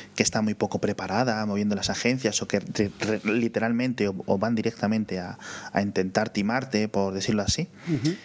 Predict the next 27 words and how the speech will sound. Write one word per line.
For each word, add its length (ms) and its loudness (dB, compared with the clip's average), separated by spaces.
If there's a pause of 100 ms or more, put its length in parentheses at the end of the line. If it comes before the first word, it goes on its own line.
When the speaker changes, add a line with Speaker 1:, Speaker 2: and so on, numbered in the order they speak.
(200)
Speaker 1:
o 120 4
que 100 -4
siempre 300 2
andan 200 0
como 280 0
con 420 2
muchas, 1080 0
eh, 540 0
con 340 0
tarifas 480 0
altas, 340 0
de 80 0
que 120 0
si 240 0
varios, 400 0
eh, 160 0
meses 320 -2
de 80 0
fianza 540 0
para 220 0
ellos, 600 0 (440)
o 180 4
porcentajes 640 0
de 80 4
venta 560 2
altísimos, 640 0
etcétera. 340 0